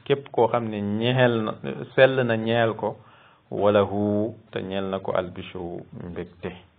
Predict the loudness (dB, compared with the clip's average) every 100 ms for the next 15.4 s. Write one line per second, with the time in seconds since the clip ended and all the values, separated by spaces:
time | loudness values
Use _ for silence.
0 | _ _ _ _ _ _ -8 0 2 0
1 | -2 -8 -6 -6 -4 -4 -6 -16 -8 -8
2 | -6 -10 -12 -18 -20 _ _ _ _ -18
3 | -18 -8 -6 -2 0 0 -2 -4 -6 -2
4 | 0 2 2 0 -2 -6 0 0 0 0
5 | 0 0 -2 -4 -2 -6 -6 -10 -10 -12
6 | -18 _ _ _ _ _ -2 0 2 4
7 | 6 4 -2 -8 0 2 2 0 0 2
8 | 0 -4 -8 -20 -2 0 4 8 8 8
9 | 2 -2 -8 -12 -10 -10 -10 -8 -8 -4
10 | -6 -2 0 0 -2 -4 -4 -6 -10 -10
11 | -6 -4 -4 -4 -6 -6 -16 -20 _ _
12 | _ _ _ _ _ _ -6 -2 2 4
13 | 6 6 6 4 4 2 -2 -8 _ _
14 | _ _ _ _ -12 -4 4 4 4 4
15 | 4 4 -2